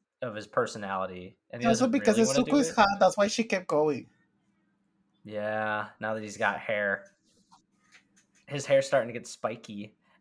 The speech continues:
Speaker 1: and then,
Speaker 2: <laughs>
Speaker 1: uh, she's like, "Wow, what did you do?" And she doesn't seem to matter. And then, uh,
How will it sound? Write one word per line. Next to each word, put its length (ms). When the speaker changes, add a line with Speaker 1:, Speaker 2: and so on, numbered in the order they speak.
Speaker 1:
and 280
then, 320
Speaker 2:
<laughs> 0
Speaker 1:
uh, 360
she's 280
like, 320
"Wow, 840
what 140
did 140
you 120
do?" 600
And 180
she 120
doesn't 300
seem 200
to 60
matter. 520
And 240
then, 300
uh, 500